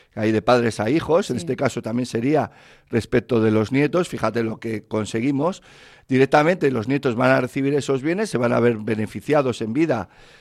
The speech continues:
Speaker 1: de los mismos, con todas las ventajas fiscales que ello, que ello redunda, ¿no? Y además,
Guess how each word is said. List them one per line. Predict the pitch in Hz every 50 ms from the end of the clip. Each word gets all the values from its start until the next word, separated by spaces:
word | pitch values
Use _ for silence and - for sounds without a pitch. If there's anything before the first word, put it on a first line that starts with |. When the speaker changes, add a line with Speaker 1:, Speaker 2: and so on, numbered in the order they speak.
| _ _ -
Speaker 1:
de | 120 123 135
los | 151 160 143
mismos, | 156 165 165 147 147 160 175 185 196 196 - _ _ _ _ _
con | _ - 127 120 113
todas | 139 143 143 143 143
las | 131
ventajas | 131 131 117 135 123 147 143
fiscales | - 143 127 - - 127 131 139 143 -
que | - 120
ello, | 117 110 107 104 101 101 98 92 90 82 85 _ _ -
que | 123 123
ello | 123 120 113 107
redunda, | 104 107 113 127 123 101 95 98
¿no? | 101 120 139 - - - - - - - -
Y | - 151 147
además, | 139 131 131 127 127 131 143 156 175 190 208 - - -